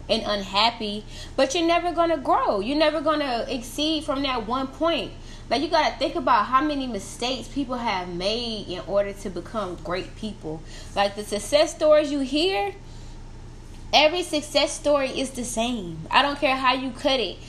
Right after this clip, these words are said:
Like, they may have went down a different road and they had a different types of bumps in their lives,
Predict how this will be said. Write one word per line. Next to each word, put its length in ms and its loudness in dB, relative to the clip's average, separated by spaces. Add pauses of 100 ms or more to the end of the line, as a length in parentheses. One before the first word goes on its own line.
(280)
Like, 520 4 (340)
they 200 4
may 180 4
have 240 2
went 240 -2
down 180 2
a 60 0
different 480 -4
road 480 4
and 180 -2
they 120 4
had 300 2
a 60 -10
different 480 -4
types 400 0
of 160 2
bumps 360 0
in 120 2
their 140 0
lives, 520 4